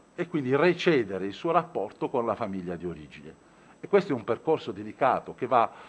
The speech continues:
eh, gestito da persone qualificate, verificato con costanza e eventualmente vanno poste delle sanzioni, ma devono essere sanzioni produttive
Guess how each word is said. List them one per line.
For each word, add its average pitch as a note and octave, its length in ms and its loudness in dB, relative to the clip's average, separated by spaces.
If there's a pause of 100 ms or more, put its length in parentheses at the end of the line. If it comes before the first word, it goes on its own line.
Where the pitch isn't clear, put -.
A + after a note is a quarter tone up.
(300)
eh, F#2+ 360 -8
gestito C3+ 500 -6
da G#2+ 100 -2
persone A#2+ 400 -8
qualificate, F#2+ 920 -4 (160)
verificato C#3 840 2
con A#2 480 -6
costanza A2 1040 -4 (240)
e E3 180 -8
eventualmente F3+ 880 2 (200)
vanno C3+ 240 0
poste D#3 340 2
delle B2+ 200 0
sanzioni, B2+ 680 -2 (300)
ma E3 100 4
devono F3 200 2
essere F3 180 2
sanzioni E3 360 -2
produttive C3+ 680 -4